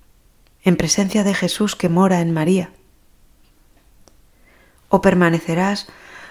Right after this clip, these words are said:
como el esclavo a la puerta del palacio del rey, quien dialoga con la reina. Y mientras ellos hablan entre sí, dado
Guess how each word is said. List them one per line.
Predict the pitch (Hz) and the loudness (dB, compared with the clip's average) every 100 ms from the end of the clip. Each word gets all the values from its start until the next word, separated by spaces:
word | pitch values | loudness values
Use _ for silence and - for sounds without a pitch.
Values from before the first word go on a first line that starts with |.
| - | -8
como | - 190 190 | 2 6 6
el | 180 | 6
esclavo | 180 - 240 233 240 | 2 -2 -2 2 4
a | |
la | 208 202 | 4 4
puerta | 190 196 185 | 2 4 4
del | 180 | 4
palacio | 170 160 165 170 156 | 2 0 0 -4 -4
del | 147 | -2
rey, | 160 160 156 - - - | -2 -2 -4 -12 -20 -12
quien | - 180 165 | 0 2 4
dialoga | 165 147 156 160 151 | 4 4 2 0 -2
con | 156 | -2
la | 147 139 | -2 -2
reina. | 180 180 139 135 _ _ _ _ _ _ _ | -2 -2 -6 -12 _ _ _ _ _ _ _
Y | - | 2
mientras | 185 180 175 160 202 | 4 4 2 -2 -2
ellos | 208 220 226 | -2 0 2
hablan | 214 208 190 | 2 2 2
entre | 180 170 | 2 0
sí, | 151 185 202 - _ _ _ _ - | 0 -2 -4 -8 _ _ _ _ -6
dado | 170 156 147 151 | -2 2 0 -2